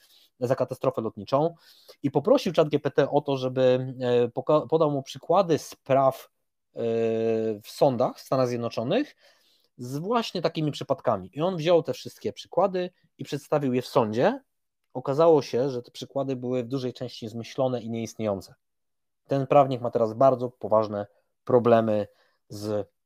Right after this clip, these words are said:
prawem, tak na dobrą sprawę. No i taka rzecz, która Steve Woźniak, współzałożyciel, współtwórca firmy Apple,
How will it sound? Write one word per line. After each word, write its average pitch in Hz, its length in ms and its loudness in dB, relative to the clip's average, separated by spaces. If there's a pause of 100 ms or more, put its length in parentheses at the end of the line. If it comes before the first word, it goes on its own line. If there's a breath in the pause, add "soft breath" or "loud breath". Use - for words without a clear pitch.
(220)
prawem, 95 600 4
tak - 160 -8
na 98 100 -2
dobrą 92 260 -2
sprawę. 85 420 0 (1120)
No 180 120 -2
i 233 60 0
taka 180 220 2
rzecz, 190 260 -2
która 151 400 0 (300 loud breath)
Steve 190 340 -6
Woźniak, 151 500 0
współzałożyciel, 127 1040 0
współtwórca 120 720 -4
firmy 113 360 -4
Apple, 135 260 -2